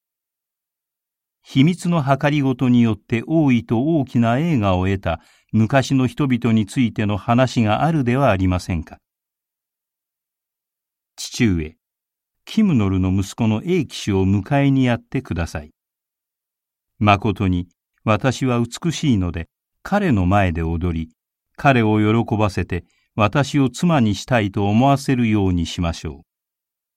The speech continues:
う。もし彼が私を妻にしたいと父上に願ったら、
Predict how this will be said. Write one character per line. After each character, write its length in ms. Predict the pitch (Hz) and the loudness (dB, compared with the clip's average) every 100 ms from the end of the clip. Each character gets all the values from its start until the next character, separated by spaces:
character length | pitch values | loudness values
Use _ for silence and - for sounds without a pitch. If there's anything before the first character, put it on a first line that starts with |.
| _ _ _ _ _ _ _ _ _ _ _ | _ _ _ _ _ _ _ _ _ _ _
う。 40 | 160 | -2
も 100 | 202 | -2
し 220 | - 98 | -2 -2
彼 260 | - 147 | 0 2
が 160 | 104 92 | 2 2
私 420 | 95 98 143 - | 2 0 -2 0
を 140 | 135 123 | 0 0
妻 300 | - 175 131 | 0 2 2
に 140 | 104 | 0
し 120 | - | -2
た 160 | - 123 | -4 -2
い 100 | 101 | -2
と 160 | 95 | -4
父 320 | 90 - - 165 | -6 -8 -4 -2
上 300 | 139 110 113 | 0 2 4
に 160 | 135 | 4
願 200 | 98 95 | 4 2
っ 80 | 90 | 0
た 200 | - 78 | -4 -10
ら、 120 | 71 | -10